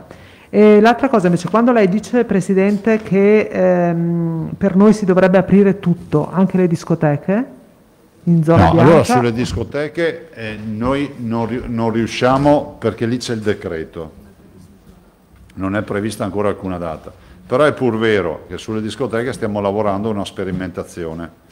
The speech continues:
Speaker 2: però ad oggi non possiamo anticipare nulla, nel senso che pensiamo a una sperimentazione, attenzione, ve lo dico, che poi non si capisca pan per polenta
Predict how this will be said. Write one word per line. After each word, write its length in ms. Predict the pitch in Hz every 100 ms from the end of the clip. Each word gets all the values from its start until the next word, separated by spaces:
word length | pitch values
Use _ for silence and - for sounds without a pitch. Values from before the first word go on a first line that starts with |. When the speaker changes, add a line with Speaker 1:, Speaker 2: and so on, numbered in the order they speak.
| _ _ _ _ _ _ - _
Speaker 2:
però 380 | 101 104 117 -
ad 220 | 104 101
oggi 560 | 113 127 113 120 131 -
non 220 | 127 110 98
possiamo 340 | 101 - 113
anticipare 480 | 98 92 87 101 92
nulla, 360 | 104 131 120
nel 100 | 95
senso 300 | - 113 98
che 180 | 92 80 - - _ _ _ - - -
pensiamo 640 | 110 104 131 123 101 -
a 80 | 107
una 120 | 113
sperimentazione, 640 | - 131 131 131 131 151 156
attenzione, 540 | 135 113 101 135 131
ve 80 | 123
lo 100 | 123
dico, 360 | 123 135 123 123
che 100 | 120
poi 160 | 131
non 100 | 127
si 140 | - -
capisca 380 | 117 123 -
pan 200 | 113 110
per 120 | 101 98
polenta 640 | 107 98 98 95 104